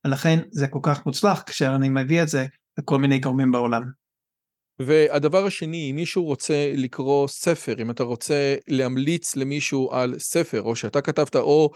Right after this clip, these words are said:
Speaker 2: ספר שנכתב על האינדוקטרינציה בחינוך, אולי ברשות הפלסטינית, או בכלל על הכוח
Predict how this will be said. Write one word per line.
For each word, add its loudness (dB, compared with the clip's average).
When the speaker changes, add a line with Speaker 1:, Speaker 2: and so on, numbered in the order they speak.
Speaker 2:
ספר 2
שנכתב 0
על 0
האינדוקטרינציה 0
בחינוך, 0
אולי 2
ברשות -2
הפלסטינית, -2
או 0
בכלל 2
על 4
הכוח 0